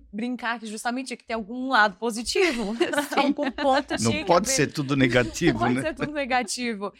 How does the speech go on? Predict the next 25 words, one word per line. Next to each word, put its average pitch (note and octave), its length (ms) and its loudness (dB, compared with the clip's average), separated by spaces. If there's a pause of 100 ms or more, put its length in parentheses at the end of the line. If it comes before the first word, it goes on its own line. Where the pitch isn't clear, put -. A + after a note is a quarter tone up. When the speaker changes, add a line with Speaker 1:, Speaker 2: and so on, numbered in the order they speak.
(220)
Speaker 1:
Eu A#3+ 80 -4
ia B3+ 100 -2
questionar B3+ 400 -2
sobre A#3+ 260 -6
a - 20 -2
questão A#3+ 260 -6
da A3+ 120 -4
criatividade, G#3+ 920 0
porque A#3 380 4
Speaker 2:
Uhum. - 40 -4
Speaker 1:
a, F3 300 4
as F#3 160 -4
telas, G#3 300 -4
a A3 40 -6
gente G3+ 200 -10
tem G#3+ 120 -12
acesso A3 520 -4
a - 20 -6
muita G3 220 -10
informação, G#3 640 2
a - 20 -2
Speaker 2:
Uhum. B3+ 60 2
Speaker 1:
muita, F#3+ 360 -4
muita F#3+ 240 -10
questão G3+ 320 -12